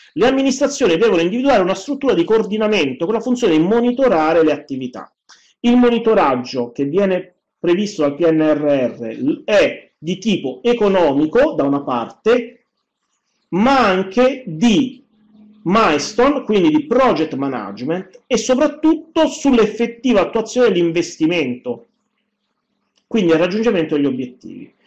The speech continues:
Quindi il monitoraggio, come lo stiamo presentando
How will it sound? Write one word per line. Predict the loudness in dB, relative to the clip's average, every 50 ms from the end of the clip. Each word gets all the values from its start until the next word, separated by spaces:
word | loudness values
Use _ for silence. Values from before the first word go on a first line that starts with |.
| _ _ _
Quindi | _ -2 0 2 2 2 2 0 -2 -2 -6 -8 _ _
il | 0 2 2
monitoraggio, | 4 4 4 4 4 4 4 2 2 0 -2 -6 -2
come | 0 2 2 2
lo | 2 0
stiamo | -2 -4 -2 -2 -2 0 0 -2 -2 -4 -2
presentando | 0 2 2 2 4 2 2 2 0 -2 -2 0 0 0 0 -2 -2 -2 -2 -2 -4 -4 -8